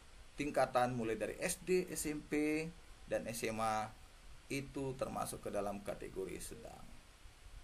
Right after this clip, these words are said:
Nah, mengapa hal ini bisa terjadi Bapak Ibu? Nah, ini dia bisa kita lihat. Banyak ya, banyak penyebabnya, tapi di sini saya kupas tiga saja.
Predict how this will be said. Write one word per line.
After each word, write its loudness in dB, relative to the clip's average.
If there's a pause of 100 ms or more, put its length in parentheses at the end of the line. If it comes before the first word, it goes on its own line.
(1160)
Nah, -4 (1400)
mengapa 6
hal 4
ini -4
bisa 0
terjadi -2
Bapak -6
Ibu? 0 (1400)
Nah, -10 (160)
ini 2
dia 6
bisa 0
kita 0
lihat. -4 (560)
Banyak 6 (480)
ya, 0
banyak -2
penyebabnya, -2
tapi -4
di -6
sini -4
saya 2
kupas 0
tiga -2
saja. 0